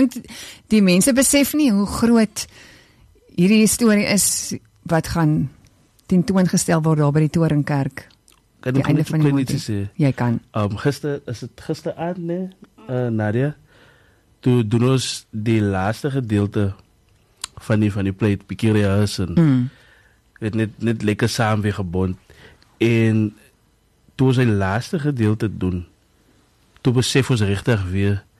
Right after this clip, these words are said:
Speaker 2: die impak
Speaker 1: Mm.
Speaker 2: van pyn
Speaker 1: Mm.
Speaker 2: in hierdie, in hierdie produksie.
Speaker 1: Mm.
Speaker 2: En dat het ons weer laat besef, dis 'n, dis 'n streng, ernstige boodskap wat ons uitdra.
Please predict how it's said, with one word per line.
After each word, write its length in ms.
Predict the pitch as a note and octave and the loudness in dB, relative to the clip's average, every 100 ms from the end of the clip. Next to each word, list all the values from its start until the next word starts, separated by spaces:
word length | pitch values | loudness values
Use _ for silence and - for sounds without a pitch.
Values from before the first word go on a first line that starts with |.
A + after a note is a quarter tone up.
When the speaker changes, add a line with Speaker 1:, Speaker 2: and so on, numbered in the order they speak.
| _ - - | _ -20 -6
Speaker 2:
die 140 | G#3+ - | -4 0
impak 400 | D3 C3+ B2 G2 - | 0 0 -2 -4 -2
Speaker 1:
Mm. 380 | D#3 D3+ C3+ B2 - | 2 4 2 0 -6
Speaker 2:
van 380 | - C#3 A#2+ - | -4 -2 -2 -2
pyn 320 | A#2+ G#2 E2+ - _ - | 0 0 -4 -12 _ 0
Speaker 1:
Mm. 380 | C#3 B2+ C3 D3 _ _ _ _ _ - | 2 2 -2 -8 _ _ _ _ _ -4
Speaker 2:
in 120 | A2 | 0
hierdie, 400 | G#2 A2 A#2 A2 - | 2 2 2 0 -2
in 120 | G#2 | -2
hierdie 300 | G#2 G#2+ G#2 | 0 2 0
produksie. 680 | - G#2 F#2+ G#2 - G#2 F2+ - _ _ _ _ - | -2 -4 0 -2 -2 -4 -4 -12 _ _ _ _ 0
Speaker 1:
Mm. 380 | D3+ C#3 C3+ D3 _ | 2 4 2 -4 _
Speaker 2:
En 540 | A2 A2 G#2+ G#2+ G#2+ - | 0 2 4 2 0 -6
dat 220 | - A2 A2+ | -6 0 0
het 120 | C3+ | 2
ons 160 | A#2+ G2+ | 0 -2
weer 220 | F#2+ A#2+ C#3 | 0 2 2
laat 180 | A#2+ | 0
besef, 580 | A#2+ - B2+ G#2+ - - _ _ _ _ _ | -4 -4 -2 -2 -4 -20 _ _ _ _ _
dis 180 | A#2+ C#3 | -4 0
'n, 60 | C#3 | 0
dis 180 | A#2+ | 0
'n 60 | D#3 | 0
streng, 480 | - E3 E3 B2+ A2+ _ _ D#3+ | -2 0 2 0 -2 _ _ -2
ernstige 480 | D#3 C#3+ C#3 A#2+ | 2 2 0 -2
boodskap 420 | G#2+ A2 G#2 A2+ G2+ | 0 0 0 -2 -2
wat 160 | F#2+ | -4
ons 120 | G2+ - | -6 -4
uitdra. 460 | G#2 F#2+ F2 E2+ | -2 -2 -6 -10